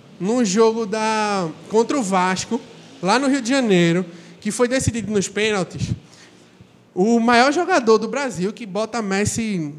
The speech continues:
no bolso, né? Carlinhos Bala. <laughs> Ele que bateu o último pênalti,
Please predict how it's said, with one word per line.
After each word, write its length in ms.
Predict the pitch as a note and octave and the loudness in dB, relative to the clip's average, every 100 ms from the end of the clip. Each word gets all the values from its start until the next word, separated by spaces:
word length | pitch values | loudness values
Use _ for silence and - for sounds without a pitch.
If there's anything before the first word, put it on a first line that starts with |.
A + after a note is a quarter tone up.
| - | -8
no 160 | F3+ C4+ | -4 -2
bolso, 520 | F#3 F3+ F#3+ G3 C4+ | 2 4 4 2 -4
né? 240 | G3+ D4+ - | -4 -6 -4
Carlinhos 400 | G3+ G3 G#3+ G#3 | 2 4 4 2
Bala. 520 | E3 E3 G3 - - - - - - - | -2 -4 -4 -6 -16 -20 -20 -20 -20 -18
<laughs> 1900 | D#3+ - - - - - - - - - - - - - - - - - _ - | 0 4 4 2 -4 -12 -18 -20 -20 -20 -20 -20 -20 -20 -20 -20 -20 -20 _ -2
Ele 200 | A#3 D4+ | -2 0
que 120 | D4+ | -2
bateu 340 | D4 C#4+ C4+ | 0 0 0
o 40 | C4+ | 0
último 340 | D4 D#4 E4 | 0 0 0
pênalti, 520 | E4+ A3 A3+ A#3+ D4 | 2 4 4 0 -4